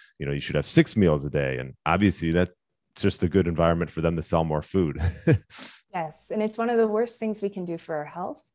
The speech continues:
Speaker 2: because even if those aren't unhealthy snacks, even if they're not junky snacks, every time we eat, no matter how low carb it is, it's spiking your insulin, which sets you up for insulin resistance. And that can turn into type one, two, three diabetes,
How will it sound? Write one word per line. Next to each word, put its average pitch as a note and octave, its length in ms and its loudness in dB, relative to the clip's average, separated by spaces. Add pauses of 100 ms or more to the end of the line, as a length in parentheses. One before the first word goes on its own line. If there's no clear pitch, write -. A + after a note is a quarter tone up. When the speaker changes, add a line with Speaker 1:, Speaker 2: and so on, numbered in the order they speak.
(380)
Speaker 2:
because G#3 300 -2
even A#3 340 0
if A3 460 0
those F#3+ 200 0
aren't G3 520 -6
unhealthy F3+ 500 -6
snacks, - 540 -10
even G3 260 -2
if F3+ 160 -8
they're F3+ 140 -2
not E3+ 280 -4
junky E3+ 320 -8
snacks, F3+ 600 -10 (400)
every G#3+ 240 4
time F#3+ 260 -8
we E3+ 240 -6
eat, G#3 400 -4 (160)
no F#3+ 140 -4
matter A3 240 0
how F#3+ 160 -4
low E3 160 -2
carb G#3 320 -2
it D#3 80 0
is, D3 260 -2
it's - 160 -12
spiking A3+ 340 -2
your E3+ 140 -4
insulin, G3 540 -10 (400)
which F3 260 2
sets - 260 -6
you F#3+ 80 -2
up E3 80 -6
for F3+ 140 -6
insulin F3 320 -6
resistance. C#3+ 680 -10
And D#3 140 -8
that F3 360 -6
can F3 120 -8
turn D#3 180 -10
into D3+ 220 -12
type D3 240 -10
one, D#3 200 -8
two, C#3+ 240 -14
three D3 240 -12
diabetes, F3 760 -6